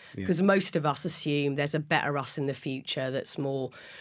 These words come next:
Speaker 2: together or has achieved more or has found more inner peace. And maybe that is true, but also maybe it's not. Maybe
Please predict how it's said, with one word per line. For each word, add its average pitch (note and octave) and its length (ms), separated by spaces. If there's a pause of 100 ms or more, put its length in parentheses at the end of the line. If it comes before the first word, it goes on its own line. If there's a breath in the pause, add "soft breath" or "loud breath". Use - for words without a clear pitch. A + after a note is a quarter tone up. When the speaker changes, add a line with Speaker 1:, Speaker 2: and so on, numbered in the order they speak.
(200 loud breath)
Speaker 2:
together D3+ 880
or C#3 260
has E3 140
achieved D3 640
more C3+ 400
or C#3+ 280
has D3 160
found D3 360
more D3 220
inner C#3+ 220
peace. C#3 500 (380 loud breath)
And F#3+ 240
maybe F3 380
that A3+ 200 (120)
is D#4+ 240
true, B2+ 340
but D#3 120
also A3 400
maybe F3 440
it's - 220
not. D#3+ 460
Maybe F3 640